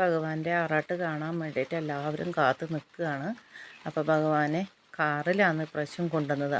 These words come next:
അപ്പോൾ ഭഗവാനെ കാറിൽ കൊണ്ടുവന്നു. എല്ലാവരും അതിന് പറ്റിയൊരു സ്ഥലം കണ്ടുപിടിച്ച് അവിടെ അങ്ങനെ ഒരു മേശമേൽ ഇങ്ങനെ നിർത്തിയിട്ടുണ്ട്. എല്ലാം തയ്യാറാക്കിയതിന് ശേഷം നമ്മൾ ഭഗവാനെ ആറാട്ട്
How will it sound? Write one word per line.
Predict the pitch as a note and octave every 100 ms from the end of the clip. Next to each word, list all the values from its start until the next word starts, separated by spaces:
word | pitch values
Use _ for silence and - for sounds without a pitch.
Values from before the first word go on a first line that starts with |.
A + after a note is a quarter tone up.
| C#3+
അപ്പോൾ | D3+ D#3
ഭഗവാനെ | D3 D3 D3 D3 D3+
കാറിൽ | D3 D3 D3+ D3+
കൊണ്ടുവന്നു. | D#3 D#3 - F3 G#3+ - _ _ - _ -
എല്ലാവരും | E3 D#3 D#3 D3+
അതിന് | D#3 D#3 D#3+
പറ്റിയൊരു | D#3+ - E3+ D#3+ -
സ്ഥലം | - D3+ D#3+ F3
കണ്ടുപിടിച്ച് | E3 D3+ D3 D3 D3 A#3+ C4 -
അവിടെ | D3 C3+ D3+
അങ്ങനെ | D#3 D3 F3 - F3
ഒരു | D#3+ D#3
മേശമേൽ | D#3 D3+ E3 D#3 D3+ D#3 D#3 -
ഇങ്ങനെ | E3 D3 D3+ - E3
നിർത്തിയിട്ടുണ്ട്. | D3+ - D3+ D#3 D3 C#3 A3+ - - - - - - F#3
എല്ലാം | F3+ F#3 F3+
തയ്യാറാക്കിയതിന് | E3+ D#3+ E3 E3 D3+ - D#3 D#3 D#3 D3
ശേഷം | D#3 C#3+ - - C4 F4+ _ _ -
നമ്മൾ | D3+ C#3+ C3+ G3 - -
ഭഗവാനെ | D#3 D3+ D3 C#3 D#3+ - E3
ആറാട്ട് | C#3 C#3 -